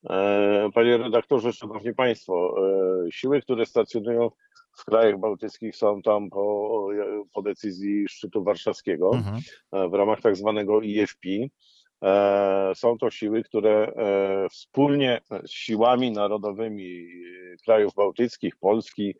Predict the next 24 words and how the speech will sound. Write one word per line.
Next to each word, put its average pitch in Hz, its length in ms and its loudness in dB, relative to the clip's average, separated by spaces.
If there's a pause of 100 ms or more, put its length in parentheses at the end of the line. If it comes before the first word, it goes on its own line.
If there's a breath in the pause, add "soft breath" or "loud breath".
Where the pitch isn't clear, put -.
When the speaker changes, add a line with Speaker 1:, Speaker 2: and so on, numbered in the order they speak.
(420 loud breath)
Speaker 1:
i 98 120 -2
innych 113 260 -4
państw, 117 260 0
w - 40 -20
których 101 240 -2
są 98 180 0
rozmieszczone, 98 800 -4 (420 soft breath)
mają, 143 600 2
e, - 40 -8 (760)
podjąć 139 480 -2
ten 117 300 -6 (280)
wysiłek 135 680 0 (160)
przyjęcia 127 560 -2
na 107 120 -4
siebie 117 300 -2
pierwszego 110 460 -2
uderzenia. 101 560 0
No 92 160 -16
wiadomo, 147 360 0
nikt 139 240 -8
też 117 220 -4
nie 104 140 -2
puści 107 440 -8
nagle 101 400 2